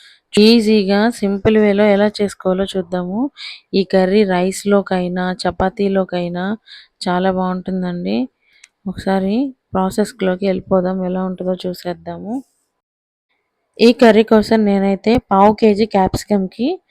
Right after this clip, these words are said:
టూ ఆనియన్స్, టూ టొమాటోస్ తీసుకున్నాను. ముందుగా మనము మసాలాని ప్రిపేర్ చేసేసుకుందాము. అందుకోసం ఒక పాన్ పెట్టుకొని వన్ స్పూన్ పల్లీలు వేసుకున్నాను,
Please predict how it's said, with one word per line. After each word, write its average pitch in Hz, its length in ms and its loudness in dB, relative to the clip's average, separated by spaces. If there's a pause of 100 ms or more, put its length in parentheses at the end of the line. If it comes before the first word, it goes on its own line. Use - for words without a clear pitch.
(460)
టూ 233 120 6 (180)
ఆనియన్స్, 214 440 2 (100)
టూ 226 80 4
టొమాటోస్ 190 560 -4
తీసుకున్నాను. 185 840 -6 (680)
ముందుగా 240 360 6
మనము 220 420 0
మసాలాని 233 840 2 (1500)
ప్రిపేర్ 240 340 6 (100)
చేసేసుకుందాము. 196 880 2
అందుకోసం 226 500 4
ఒక 214 140 0
పాన్ 196 340 0
పెట్టుకొని 208 680 -2 (840)
వన్ 214 240 4
స్పూన్ 247 400 0
పల్లీలు 208 400 4
వేసుకున్నాను, 196 800 -4